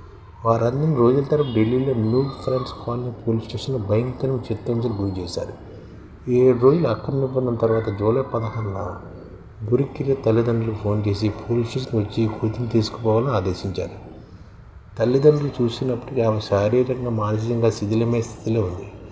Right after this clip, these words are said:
అదే స్థితిలో జూలై పదిహేడున బాధితుల గౌరవం, గౌరవంలోను, జూలై పద్దెనిమిదిన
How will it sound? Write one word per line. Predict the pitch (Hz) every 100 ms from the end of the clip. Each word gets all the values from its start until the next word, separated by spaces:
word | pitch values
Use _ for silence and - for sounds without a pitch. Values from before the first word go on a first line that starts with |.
| - - - -
అదే | 127
స్థితిలో | 143 - 135 143
జూలై | 117 104 110 139 -
పదిహేడున | - 113 120 117
బాధితుల | 101 92 98 98 120 120 107
గౌరవం, | 104 107 117 120 104 85 - - - - - - - -
గౌరవంలోను, | 104 104 117 117 110 104 101 98 98 95 98
జూలై | 107 120 135
పద్దెనిమిదిన | 131 98 101 113 110 101 95